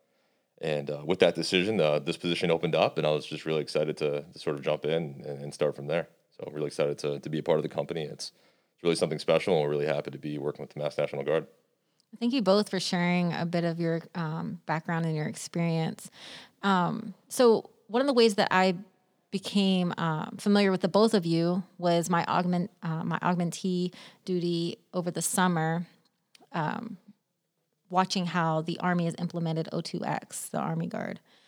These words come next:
Speaker 2: Um, what is your experience, or what has been your experience,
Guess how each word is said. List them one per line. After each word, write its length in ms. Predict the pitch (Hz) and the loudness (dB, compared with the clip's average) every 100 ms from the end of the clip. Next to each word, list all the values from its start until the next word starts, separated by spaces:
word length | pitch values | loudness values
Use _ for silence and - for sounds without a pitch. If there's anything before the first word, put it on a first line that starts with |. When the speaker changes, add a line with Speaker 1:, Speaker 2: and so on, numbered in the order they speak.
| _ _ _ _ | _ _ _ _
Speaker 2:
Um, 380 | 190 170 - 233 - _ _ _ _ _ _ 202 | -4 -2 -4 -12 -20 _ _ _ _ _ _ 0
what 140 | 254 | 0
is 100 | 262 | 2
your 100 | 240 | 0
experience, 680 | 175 - 196 185 180 170 - | 0 -2 0 2 2 0 -2
or 100 | 185 | -2
what 180 | 175 196 | 2 2
has 160 | 196 175 | 2 0
been 160 | 190 | 0
your 100 | 180 | -2
experience, 760 | 160 - - 175 165 160 160 | -4 -8 -4 0 0 -2 -4